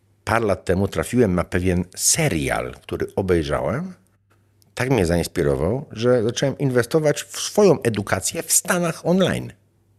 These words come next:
I uczę się mikromimiki. Mikromimiki. Będzie odcinek osobny o tym. Dlaczego? Bo to pomaga mi sprzedać. Bo to jest moja lewa noga. Bo to jest kolejna lewa noga, którą gdzieś zobaczyłem sobie.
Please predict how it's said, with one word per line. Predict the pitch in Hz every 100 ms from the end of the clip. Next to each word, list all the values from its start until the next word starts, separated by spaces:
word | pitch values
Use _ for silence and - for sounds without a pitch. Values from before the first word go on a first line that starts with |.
| _ _ _ _ _ _ _ _ _ _
I | 120 -
uczę | 139 151 139
się | 143 139 139 - _ _ _ _
mikromimiki. | 160 196 190 208 123 67 - - - - _ _ _ _ _ _ _ _ _ _ _ _ _ _ _ -
Mikromimiki. | 101 78 85 107 - _ 95 67 - - - _ _ _ _ _ _ _ _ _ _ _ -
Będzie | 110 80
odcinek | 78 - 76 67
osobny | - 65 65
o |
tym. | - - _ _ _ _ _ _ _ _
Dlaczego? | 104 98 76 73 104 - -
Bo | -
to | -
pomaga | 156 143 143
mi | 151
sprzedać. | - 139 - - _ -
Bo | 85
to | 101
jest | 90
moja | 95
lewa | 87 82
noga. | 80 65 - _ _ _ _ -
Bo |
to | 85
jest | -
kolejna | 95 104 101 82
lewa | 78 78
noga, | 80 78
którą | - 78 73
gdzieś | 73
zobaczyłem | 76 67 67 69 62
sobie. | - -